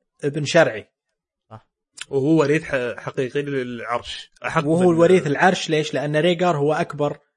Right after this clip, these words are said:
Speaker 1: عيال المات كينج.
Speaker 3: بالضبط.
Speaker 1: وابنه الكبير هو الوريث الشرعي للعرش قدام حتى دينيريس.
Speaker 3: بالضبط. يعني أولوية له.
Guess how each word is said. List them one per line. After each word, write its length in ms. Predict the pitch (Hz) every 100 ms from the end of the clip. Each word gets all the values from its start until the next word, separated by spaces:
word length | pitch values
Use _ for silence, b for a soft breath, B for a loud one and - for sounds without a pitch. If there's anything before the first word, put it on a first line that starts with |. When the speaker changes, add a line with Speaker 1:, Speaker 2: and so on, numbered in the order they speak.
| -
Speaker 1:
عيال 540 | 117 127 131 127 127
المات 280 | 117 120 117
كينج. 300 | - 110 - _ _ _ _ _ _ _
Speaker 3:
بالضبط. 440 | 123 113 107 _ _ _ _ _ _ _ _ _ _
Speaker 1:
وابنه 920 | - 127 127 - _ - 208 202 180 160
الكبير 640 | - 139 127 175 226 _ _ _
هو 180 | - 175
الوريث 300 | 156 135 123
الشرعي 320 | - 127 110
للعرش 500 | 107 113 117 - - -
قدام 480 | 135 123 175 202 175
حتى 300 | - 156 -
دينيريس. 580 | 131 151 139 113 - _ _ _ _ _ _ _
Speaker 3:
بالضبط. 420 | 131 127 117 _ _ _ _
يعني 500 | 113 107 110 110 113
أولوية 520 | 110 131 135 139 151 135
له. 260 | 113 -